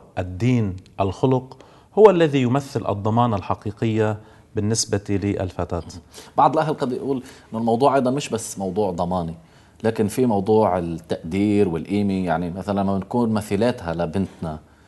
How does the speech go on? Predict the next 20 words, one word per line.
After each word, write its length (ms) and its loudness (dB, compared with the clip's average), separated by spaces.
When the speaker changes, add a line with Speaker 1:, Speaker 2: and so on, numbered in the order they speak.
Speaker 2:
ماخدين 360 0
مثلًا 460 -2
هالقد 380 -2
مهر 280 -2
مقدم 540 -4
ومؤخر، 640 -8
فليه 200 2
بدنا 400 4
نبخس 680 -2
من، 260 -4
آه، 260 0
قدر 220 2
بنتنا 380 -2
مثلًا 240 -2
ونظهرها 440 -2
من 120 -6
البيت 400 -2
بمهر 720 0
أقل 320 0
من 160 -2